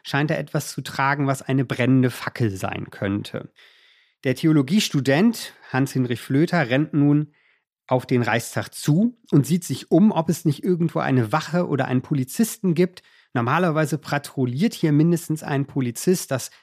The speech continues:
weiß der Flöter, weil er da regelmäßig vorbeigeht.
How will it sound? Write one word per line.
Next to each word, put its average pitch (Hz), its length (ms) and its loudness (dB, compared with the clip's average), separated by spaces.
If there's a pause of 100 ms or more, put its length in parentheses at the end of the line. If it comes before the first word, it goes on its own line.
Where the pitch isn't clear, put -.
(180)
weiß 123 420 -2
der 160 140 0
Flöter, 151 540 2
weil 135 180 0
er 127 80 -2
da 120 80 0
regelmäßig 135 760 2
vorbeigeht. 120 840 -4